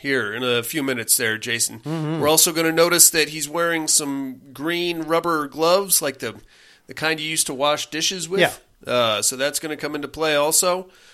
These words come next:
Speaker 1: Uh, the, the body of the girl is just kind of propped legs akimbo with her eyes crossed. Um, fa-, n-, no real trauma or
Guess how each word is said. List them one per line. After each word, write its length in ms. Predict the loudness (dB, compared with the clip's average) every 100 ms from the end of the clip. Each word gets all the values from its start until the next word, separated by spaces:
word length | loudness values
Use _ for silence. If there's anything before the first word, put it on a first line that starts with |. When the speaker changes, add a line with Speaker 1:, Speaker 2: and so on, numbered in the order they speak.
| -20 -8
Speaker 1:
Uh, 520 | 0 4 6 6 4 -2 _ _ _ _ _
the, 120 | -2
the 300 | -2 -2 -2
body 460 | 6 10 10 10 6
of 120 | 4
the 60 | 2
girl 460 | 4 6 8 6
is 100 | 2
just 220 | 0 0 2
kind 240 | 2 2
of 140 | -2
propped 480 | 0 4 4 2 -10
legs 400 | 0 2 2 0
akimbo 560 | -4 -6 -4 2 4 2
with 160 | -2 -6
her 140 | -2
eyes 240 | 0 2 0
crossed. 560 | 0 2 2 0 -4 -14 _ _ _ _
Um, 580 | -2 0 0 -2 -6 -18 _ _ _ _ _ -14
fa-, 440 | 0 4 4 2
n-, 300 | -2 -4 0
no 140 | 4 4
real 280 | 4 4 4
trauma 640 | 2 4 4 6 4 2 -2
or 440 | 0 2 0 -6